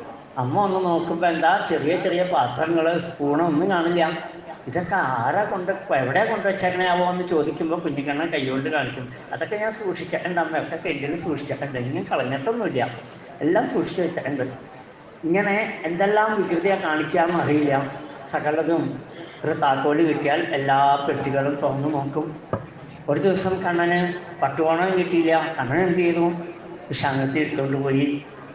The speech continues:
ആ താക്കോലുകൊണ്ട് അമ്മയുടെ പെട്ടിയൊക്കെ, അലമാരി തുറന്നു നോക്കിയപ്പോ എന്താ, നല്ല പട്ടുസാരികള്, കാഞ്ചീപുരം പട്ടുസാരിയൊക്കെ അടുക്കി വെച്ചിരിക്കണു അത്രേ.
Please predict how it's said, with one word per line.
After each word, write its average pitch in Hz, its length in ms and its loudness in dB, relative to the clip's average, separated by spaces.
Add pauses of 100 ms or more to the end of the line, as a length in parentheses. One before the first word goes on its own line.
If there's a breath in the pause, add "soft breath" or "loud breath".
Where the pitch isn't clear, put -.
(140)
ആ 160 340 2
താക്കോലുകൊണ്ട് 143 640 2
അമ്മയുടെ 139 560 0
പെട്ടിയൊക്കെ, 160 600 -2
അലമാരി 139 500 2
തുറന്നു 175 300 0
നോക്കിയപ്പോ 170 340 0
എന്താ, 170 420 2 (200)
നല്ല 135 320 -2
പട്ടുസാരികള്, 143 840 0
കാഞ്ചീപുരം 135 600 0
പട്ടുസാരിയൊക്കെ 151 640 0
അടുക്കി 156 280 -2
വെച്ചിരിക്കണു 165 480 0
അത്രേ. 135 400 0